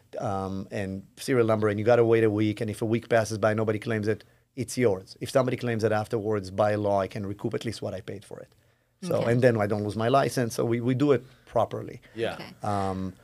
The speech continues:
Speaker 1: but majority of the people I deal with, I've dealt with for years. I know who they are. They're not stealing anything,
Speaker 3: Yeah.
Speaker 1: you know.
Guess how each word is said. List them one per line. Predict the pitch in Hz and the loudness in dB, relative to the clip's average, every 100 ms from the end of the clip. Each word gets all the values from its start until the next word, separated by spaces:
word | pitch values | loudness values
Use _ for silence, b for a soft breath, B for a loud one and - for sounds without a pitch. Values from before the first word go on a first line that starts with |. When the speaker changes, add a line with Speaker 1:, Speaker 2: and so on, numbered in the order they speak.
| b b b _ | b b b _
Speaker 1:
but | - - | -6 -2
majority | 185 180 202 160 | 0 4 6 6
of | 117 | 4
the | 113 | 0
people | 123 - | -2 0
I | 104 | 0
deal | 104 104 | 2 0
with, | 101 101 | -2 -4
I've | 101 101 | -6 0
dealt | 117 104 | 2 2
with | 110 101 | -4 -4
for | 123 | -4
years. | 107 104 104 98 | -4 -4 -4 -4
I | 107 | -4
know | 110 101 | -4 -6
who | 104 | -6
they | 95 90 | -8 -8
are. | 92 92 | -10 -12
They're | - - | -12 -14
not | - - | -18 -18
stealing | - - - - | -14 -14 -14 -14
anything, | - - - | -16 -14 -12
Speaker 3:
Yeah. | - - | -12 -14
Speaker 1:
you | - 110 | -12 -12
know. | 139 | -14